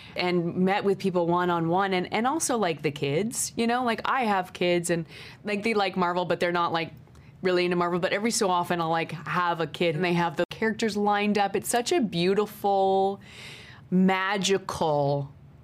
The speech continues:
world to have played a role in, and I'm so grateful for it. But in answer to your question, did I imagine this? Like, did I imagine sitting talking to you about a series b-, about Nick Fury and an alien invasion? No, I did not expect that for myself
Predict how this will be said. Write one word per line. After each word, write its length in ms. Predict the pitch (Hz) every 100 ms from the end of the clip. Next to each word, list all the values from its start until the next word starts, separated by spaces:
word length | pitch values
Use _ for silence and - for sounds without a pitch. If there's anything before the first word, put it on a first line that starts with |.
| - - - -
world 720 | 143 160 151 147 135 143 - - -
to 80 |
have 180 | 170 -
played 260 | - 165 151
a 60 |
role 460 | 143 139 135 139 -
in, 380 | 135 127 127 135 -
and 160 | 143
I'm 400 | 143 139 143 151 147 - - - -
so 200 | - 226
grateful 500 | 196 165 175 175 175
for 320 | 156 147 147
it. 140 | 139 - - -
But 140 | - 208
in 100 | 202
answer 260 | 226 226
to 140 | 226 214
your 80 | 190
question, 340 | 202 180 185
did 120 | 170
I 80 | 165
imagine 540 | 165 165 170 170 170
this? 300 | 160 202 359
Like, 140 | 208 170
did 80 | 165
I 60 |
imagine 320 | 170 160 160
sitting 280 | 143 165 165
talking 360 | 156 165 160 151
to 100 | 156
you 240 | 156 165
about 320 | - 143 156
a 40 | 143
series 680 | 143 165 190 233 254 - -
b-, 220 | - 139 -
about 460 | 160 160 165 165 -
Nick 260 | 165 165
Fury 480 | - 165 208 277 269
and 200 | 156 156
an 160 | 151 151
alien 360 | 156 190 247
invasion? 420 | 277 302 330 359 339
No, 260 | 359 - - -
I 80 |
did 160 | 208 262
not 220 | 302 349
expect 420 | - - 139 143
that 240 | 107 87 -
for 80 | -
myself 560 | - - - - -